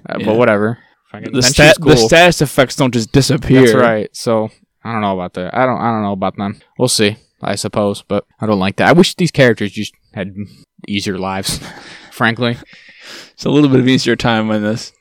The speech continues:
Speaker 1: Could we have a little less drama, please?
Speaker 2: <laughs> Please.
Speaker 1: Would that be too much to ask?
Speaker 2: I, there's not enough funnies for me, please.
Speaker 1: Oh my goodness.
Speaker 2: Increase the funnies.
Speaker 1: So that's gonna be a sticking point as well. So then we get, what else is going on this episode? I got, let me, let me read my
Speaker 2: We got Kat.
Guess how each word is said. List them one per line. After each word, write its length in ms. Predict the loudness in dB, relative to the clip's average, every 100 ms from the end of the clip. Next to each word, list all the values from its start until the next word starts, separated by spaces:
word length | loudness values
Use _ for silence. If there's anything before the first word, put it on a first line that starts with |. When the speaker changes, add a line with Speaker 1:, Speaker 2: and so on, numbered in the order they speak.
| _
Speaker 1:
Could 100 | 0
we 120 | 4
have 120 | 4
a 40 | 4
little 200 | 2 4
less 200 | 2 0
drama, 420 | -2 0 2 2 2
please? 360 | 2 4 2 -2
Speaker 2:
<laughs> 60 |
Please. 380 | 2 2 2 -4
Speaker 1:
Would 120 | 0
that 100 | 2
be 100 | 2
too 160 | 0 2
much 220 | 2 2
to 60 | 2
ask? 340 | 2 0 -2
Speaker 2:
I, 60 | -2
there's 180 | 0
not 120 | 2 2
enough 180 | 0
funnies 360 | 0 0 0 -4
for 120 | -8
me, 160 | -10 -10
please. 320 | -2 -2 -2
Speaker 1:
Oh 20 |
my 160 | -8 -10
goodness. 320 | -8 -6 -2
Speaker 2:
Increase 200 | 0 0
the 100 | -2
funnies. 440 | -8 -8 -8 -12 -18 -8
Speaker 1:
So 160 | 2
that's 180 | 2 2
gonna 220 | 0 -2
be 120 | -2
a 60 | -4
sticking 340 | -4 -8 -8
point 240 | -10 -10 -10
as 140 | -10
well. 320 | -10 -10 -12 -16 -10
So 120 | -4
then 80 | -2
we 80 | 0
get, 300 | 0 0 -4 _ _
what 100 | -4
else 140 | -4
is 40 | -4
going 140 | -10 -10
on 80 | -12
this 140 | -14
episode? 260 | -18 -18 -16
I 80 |
got, 160 | -16 -16
let 140 | -16
me, 80 | -14
let 80 | -14
me 60 | -16
read 160 | -16 -18 -20 _ -16
my 60 | -4
Speaker 2:
We 120 | 2
got 180 | 2 0 _
Kat. 280 | 0 0 0